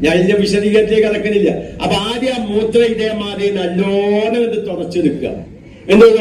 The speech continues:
ഉണങ്ങിയ രൂപത്തിലാക്കുക. അങ്ങനെ ആ മൂത്രമായ ഭാഗത്ത് ഇത്രേ ആവശ്യമുള്ളൂ, ആ കുറച്ച് വെള്ളം, ഒരു കോപ്പ വെള്ളം അത് ഒഴിച്ചു കൊടുക്കുക. എന്തെത്തും ആ മൂത്രം ആയ സ്ഥലത്തേക്ക് ആവാത്തോ അതാവും. പിന്നെ അവരൊരു കൂട്ടം കൂടി ഞാൻ പറയാം,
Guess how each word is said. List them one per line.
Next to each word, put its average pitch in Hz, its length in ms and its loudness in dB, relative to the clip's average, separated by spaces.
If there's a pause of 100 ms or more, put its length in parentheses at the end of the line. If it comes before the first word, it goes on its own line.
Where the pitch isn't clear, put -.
(120)
ഉണങ്ങിയ 233 500 0 (140)
രൂപത്തിലാക്കുക. 160 720 -2 (500)
അങ്ങനെ 269 420 6
ആ - 20 -6 (140)
മൂത്രമായ 196 720 0 (160)
ഭാഗത്ത് 156 520 -4
ഇത്രേ 247 360 4
ആവശ്യമുള്ളൂ, 240 460 -2 (580)
ആ - 20 0 (200)
കുറച്ച് - 440 2
വെള്ളം, 180 340 0
ഒരു 175 140 2
കോപ്പ 165 240 0 (120)
വെള്ളം 151 300 -4 (120)
അത് 135 160 2
ഒഴിച്ചു 120 240 0
കൊടുക്കുക. - 260 -4 (560)
എന്തെത്തും 175 460 2 (640)
ആ 156 140 2
മൂത്രം 185 340 4 (100)
ആയ 214 100 -4 (120)
സ്ഥലത്തേക്ക് 208 420 0
ആവാത്തോ 196 400 -4 (420)
അതാവും. 95 380 -4 (1500)
പിന്നെ 156 200 4
അവരൊരു 202 360 2
കൂട്ടം 185 320 2
കൂടി 202 200 -2
ഞാൻ 190 160 0
പറയാം, 170 280 0